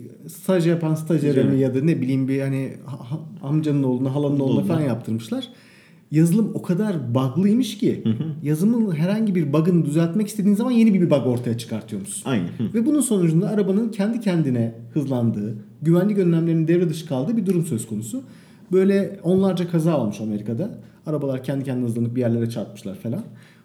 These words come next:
Speaker 1: Ee, bunun üzerine yapılan araştırmada, e, yazılımın hiçbir şekilde kabul edilemeyen standartlarda olmadığı, tamamen rastgele yazıldığı
Speaker 2: Hı hı.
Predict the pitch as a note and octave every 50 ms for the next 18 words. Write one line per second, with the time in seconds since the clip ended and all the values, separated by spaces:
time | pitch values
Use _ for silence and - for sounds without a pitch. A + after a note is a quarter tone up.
0 | _ _ - C3+ D3 D3+ D3+ D3+ D#3 D#3 D#3 E3 G#3+ A#3+ A#3 G#3 G#3+ G3+ G3 F3+
1 | E3+ E3 E3 E3 F3+ G#3+ G#3+ G3 F3 - - D#3+ C#3+ C3+ C3 B2 F#3 A#3 C4+ -
2 | - - - _ _ - - C#3+ C3 B2+ C3 D#3+ D3+ D3+ D#3 D#3 E3+ F#3 G3 A#3
3 | B3+ A#3 - - - - - - A3+ F#3 F#3 E3+ E3+ E3+ - D#3 D#3+ D#3+ D3+ D3
4 | D#3 E3+ E3+ E3 D3 C3 B2 A#2+ A#2 - - - C#3 C3+ C3+ C3 C3 B2+ B2 C3+
5 | C3 B2 B2 - - D#3 E3 E3 C3+ A#2 - A2 A2 A#2+ - - - - - G#3+
6 | G#3 F#3+ E3+ D#3 D3+ D#3 E3 E3 F#3 F3+ E3 E3+ - - A2+ A2+ A2+ A2+ G2+ G2
7 | G#2 G2+ F#2 G2+ A2 C#3 F#3+ G3 A#2 G2+ A#2+ B2